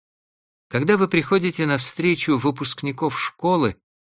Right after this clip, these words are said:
там можно заметить много зайцев, которые улеглись спать на обочине дороги. Много раз им присваивали звание первых претендентов на достижение успеха. Но они его не достигли.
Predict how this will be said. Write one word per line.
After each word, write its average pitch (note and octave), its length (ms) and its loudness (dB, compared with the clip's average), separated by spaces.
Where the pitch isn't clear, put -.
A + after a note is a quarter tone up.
там C3+ 220 -2
можно E3 320 0
заметить E3 500 -4
много C#3+ 340 0
зайцев, E3+ 580 -6
которые A#2+ 420 0
улеглись C#3+ 460 0
спать - 420 -4
на G2+ 180 -4
обочине C2 580 -8
дороги. B1+ 560 -6
Много G2 380 4
раз B2+ 300 2
им B2+ 120 -2
присваивали B2 680 0
звание A2 520 0
первых C#3 760 2
претендентов B2 920 0
на A2+ 220 2
достижение G#2 920 0
успеха. - 720 -10
Но D#3 200 -6
они D3 360 -4
его B2+ 200 0
не A2+ 160 -2
достигли. - 640 -8